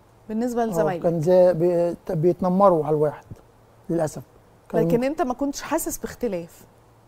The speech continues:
Speaker 2: لا، بس كنت بتضايق لما
Speaker 1: من
Speaker 2: بيتنمروا معايا.
Speaker 1: تنمرهم.
Speaker 2: آه، كنت بتضايق.
Speaker 1: بس ال-، ال-، الميزة إن أنت ما حسيتش باختلاف، أنت كنت حاسس إن أنت زيهم، ما فيش
Speaker 2: مم.
Speaker 1: عندك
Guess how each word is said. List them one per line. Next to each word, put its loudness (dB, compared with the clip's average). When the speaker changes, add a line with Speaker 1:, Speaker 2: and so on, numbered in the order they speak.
Speaker 2:
لا، -2
بس -6
كنت -2
بتضايق 4
لما -2
Speaker 1:
من 2
Speaker 2:
بيتنمروا 0
معايا. 0
Speaker 1:
تنمرهم. 0
Speaker 2:
آه، -4
كنت -8
بتضايق. -2
Speaker 1:
بس -4
ال-، 0
ال-، -2
الميزة -2
إن -2
أنت -8
ما -6
حسيتش -10
باختلاف، -8
أنت -10
كنت -12
حاسس -8
إن -6
أنت -8
زيهم، -4
ما -14
فيش -6
Speaker 2:
مم. -10
Speaker 1:
عندك -4